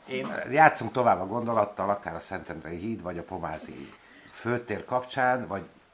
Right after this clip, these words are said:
Speaker 2: konkrét példában a Teleki tér. Tehát, hogy egy ilyen csapatban milyen szakemberek szükségesek,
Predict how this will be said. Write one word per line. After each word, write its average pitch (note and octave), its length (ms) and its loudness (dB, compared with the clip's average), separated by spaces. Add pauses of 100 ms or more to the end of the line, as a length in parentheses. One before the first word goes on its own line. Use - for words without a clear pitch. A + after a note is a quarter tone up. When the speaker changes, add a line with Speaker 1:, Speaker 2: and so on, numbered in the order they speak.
(240)
Speaker 2:
konkrét G2+ 380 -4
példában F2 500 -4
a C2 280 -8
Teleki C#3 340 -8
tér. G#2 340 -6 (600)
Tehát, F#2+ 360 -4
hogy A2+ 320 -2 (640)
egy G#2+ 140 -4
ilyen C3 220 0
csapatban G#2+ 520 -2
milyen A2+ 240 -2
szakemberek G#2 760 -4
szükségesek, B2+ 840 -8